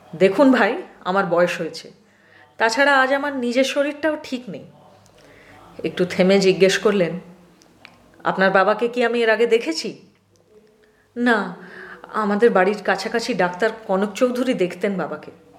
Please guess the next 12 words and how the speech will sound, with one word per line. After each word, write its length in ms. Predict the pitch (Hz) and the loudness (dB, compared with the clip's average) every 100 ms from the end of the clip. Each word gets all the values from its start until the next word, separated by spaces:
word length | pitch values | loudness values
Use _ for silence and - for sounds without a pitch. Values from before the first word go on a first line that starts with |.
| _ _ _ _ _ | _ _ _ _ _
"তবে 180 | 320 330 | 2 4
ওকেই 320 | 320 330 415 | 4 6 4
ডাকুন। 420 | 403 330 359 359 - - _ _ _ _ | 4 2 -2 -6 -10 -20 _ _ _ _
যে 160 | 170 175 | -6 -2
ডাক্তারবাবুর 640 | 190 190 247 247 269 285 | 0 0 0 2 0 -2
পেশেন্ট, 480 | 269 247 320 247 208 - - - | 0 0 0 -6 -8 -14 -20 -10
এমার্জেন্সি 500 | 214 254 262 302 320 | 0 2 2 0 0
হলে 200 | 311 311 | 0 0
তাকেই 340 | 311 214 311 | 0 0 -2
খবর 320 | 320 285 285 247 | -2 -2 -4 -2
দেওয়া 200 | 320 370 | 0 0
উচিত।" 300 | 233 - | -4 -10